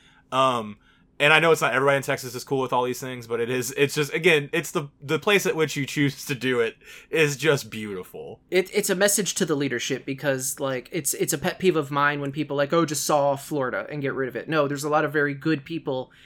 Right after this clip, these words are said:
Speaker 2: in all of these places that are also victims of this terrible legislation, and oftentimes it's through, like, awful zoning di-, uh, zoning register districts and gerrymandering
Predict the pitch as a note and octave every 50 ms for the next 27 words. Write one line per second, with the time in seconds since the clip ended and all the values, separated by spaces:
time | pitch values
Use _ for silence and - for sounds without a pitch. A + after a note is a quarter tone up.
0 | - _ - F3+ G3 F3+ E3 D#3+ D3+ D3 D3 D3 C#3 - - E3 D#3+ C#3+ - C#3+
1 | C3+ C3 C3+ C#3+ C#3 C3 - C#3 D3+ D3+ D3 - - E3 F3 - - F3+ D#3 C#3+
2 | D3+ E3 D#3+ - - D3 C3+ C#3 C3+ C#3 C#3 - - - - - - _ - E3
3 | F3 E3 D#3 E3 D3+ - - F3+ E3 D#3+ D#3 D3+ D3+ D#3 D3 C#3+ C3+ - D#3+ D3+
4 | D3 C#3 - - C3 B2 B2 B2+ - - - - _ - D#3+ D#3+ D#3 - - F3+
5 | B3 - F3+ D#3+ D#3 - - D#3 D#3 D3+ D3 - - E3 E3 E3 E3 D#3+ - -
6 | E3 F#3 G#3+ A3+ A#3 A#3 F#3+ G3+ B3 C4 A3+ F#3 D#3 C#3 D3+ D3+ - F3 D#3 D3
7 | C#3+ C3+ C#3 C#3 - - - - - - _ _ - F3+ - - F3 A3 A3+ A3+
8 | F#3+ E3 D#3+ - C#3+ - - D3 C#3 C#3 C#3 B2+ - - - - C3 G#2+ - -
9 | D#3 D#3 F3+ G#3 G3+ F3+ D#3 C3+ C3+ C3+ B2+ A#2+ A2+ G2+